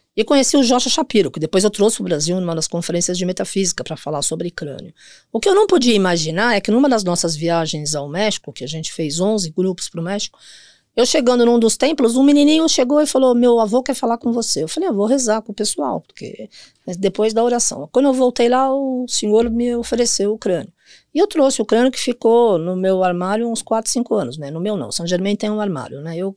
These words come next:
compro, eu trago as coisas dos países. E aí a gente trabalha com a energia do crânio de cristal, porque o crânio é a simbologia da mente humana, é a cabeça.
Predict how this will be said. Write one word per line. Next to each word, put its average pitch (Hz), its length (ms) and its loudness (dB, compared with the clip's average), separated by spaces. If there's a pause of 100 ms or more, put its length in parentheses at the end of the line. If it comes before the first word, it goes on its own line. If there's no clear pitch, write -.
compro, 208 540 -2
eu 185 60 -2
trago 180 340 -4
as - 80 -4
coisas 170 360 -6
dos 170 100 -10
países. 202 520 -6 (720)
E 262 40 4
aí 254 140 4
a 269 80 6
gente 269 260 2
trabalha 226 380 2
com 226 100 -2
a - 20 2
energia 208 240 4
do 214 80 -2
crânio 180 240 -2
de 185 80 -4
cristal, 240 360 0
porque 214 280 0
o 190 80 2
crânio 190 760 0
é 214 300 2
a 214 60 2
simbologia 190 720 0
da 214 140 0
mente 208 460 0
humana, 147 400 -2
é 143 60 -12
a 147 60 -12
cabeça. 160 580 -6